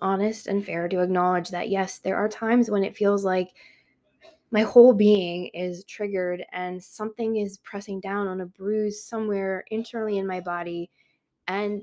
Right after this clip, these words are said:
there are times when I feel like I'm frantically searching for where this internal bruise is because it fucking hurts. And it sometimes comes as a shock and I'm not prepared for it. I don't know how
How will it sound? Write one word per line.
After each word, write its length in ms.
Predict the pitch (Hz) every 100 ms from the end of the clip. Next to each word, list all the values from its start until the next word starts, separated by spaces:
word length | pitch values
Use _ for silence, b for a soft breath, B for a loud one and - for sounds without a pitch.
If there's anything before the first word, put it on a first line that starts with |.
| -
there 180 | 214
are 40 | 254
times 360 | 254 208 233
when 120 | 220 196
I 100 | 196
feel 180 | 196
like 140 | 196 185
I'm 160 | 202 196
frantically 640 | - - 226 247 233 226
searching 500 | 214 220 196 - 202
for 220 | 202 202 196
where 640 | 185 185 202 202 196 196 B B B B -
this 400 | 202 208 - - -
internal 640 | 214 214 - 208 202 202
bruise 640 | 185 180 190 214 202 196 -
is 360 | 185 170 180
because 340 | 190 202 185 185
it 160 | 165 - _
fucking 380 | - 247 - 208
hurts. 460 | 185 196 180 - - B B B _
And 140 | 185
it 120 | 190 -
sometimes 500 | - 247 262 247 240
comes 300 | - 226 220
as 120 | 202
a 60 | 196
shock 460 | - 208 202 -
and 80 | 185
I'm 240 | 185 190 190
not 220 | 214 -
prepared 400 | 247 208 196 196
for 180 | 190 190
it. 80 | -
I 80 | 185
don't 320 | 185 196 208
know 120 | 202
how 380 | 196 202 202 202